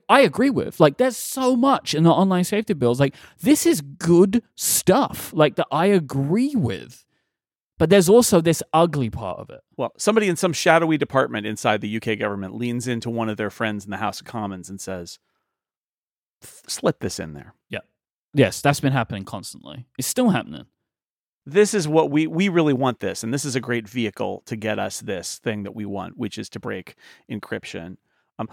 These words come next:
Speaker 2: I, I also, I'm, I'm sorry if this touches a s-, sore spot for you, but what's also interesting about this is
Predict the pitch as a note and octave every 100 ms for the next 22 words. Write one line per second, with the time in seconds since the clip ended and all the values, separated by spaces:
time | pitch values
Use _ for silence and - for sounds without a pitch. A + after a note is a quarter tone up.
0 | - F3 - F#3 F#3+ E3 - C3+ C#3+ C#3
1 | C3+ D#3 C#3 B2 B2 - B2 A2+ G#2 -
2 | _ - B2+ A2+ A2+ G#2 - G2 F#2 F#2
3 | G#2 - - - - C#3+ C3+ - _ _
4 | - F#3 G3 D3+ C3+ C3 B2+ A#2 A2+ G#2
5 | G#2+ - G#2 G2+